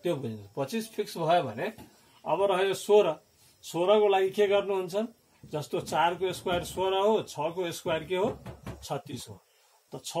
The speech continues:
छ लिएर एकाइ अङ्क फिक्स गर्नु भने यसको मतलब चार र छ मध्ये कुनै एउटा यहाँ हुनुपर्छ।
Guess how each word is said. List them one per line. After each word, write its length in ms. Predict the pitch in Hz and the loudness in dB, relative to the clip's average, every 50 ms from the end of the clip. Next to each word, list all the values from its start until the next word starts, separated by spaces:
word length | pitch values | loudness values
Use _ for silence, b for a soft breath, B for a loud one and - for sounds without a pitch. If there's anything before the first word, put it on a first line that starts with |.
| 185 185 | -2 -2
छ 120 | - - 196 | 0 4 4
लिएर 400 | 220 214 196 196 196 196 196 190 | 4 4 4 4 4 4 4 4
एकाइ 380 | 170 175 175 - 190 175 175 | 2 0 0 0 0 0 2
अङ्क 200 | 156 165 170 156 | 0 -2 -6 -8
फिक्स 300 | - - 175 165 - 147 | -8 -8 -8 -8 -6 -2
गर्नु 280 | 160 160 160 156 160 156 | -2 -2 -2 -2 -4 -6
भने 280 | 143 127 120 131 156 | -4 -6 -6 -6 -8
यसको 220 | 165 - - - 170 | -8 -8 -8 -8 -8
मतलब 260 | 165 165 165 175 156 | -8 -6 -6 -6 -6
चार 360 | - - 185 156 156 165 160 170 | -6 -4 0 0 0 0 0 -4
र 80 | 180 | -6
छ 120 | 156 - 170 | -6 -4 -4
मध्ये 300 | 165 165 175 160 165 156 | -2 -2 -2 -4 -6 -10
कुनै 320 | - - 175 175 180 175 | -8 -8 -6 -6 -4 -2
एउटा 220 | 175 175 170 180 | -4 -2 -2 -2
यहाँ 220 | 175 170 170 180 175 | -2 0 0 0 -2
हुनुपर्छ। 500 | 175 202 233 233 214 220 202 175 - | 0 0 0 2 2 2 0 0 -6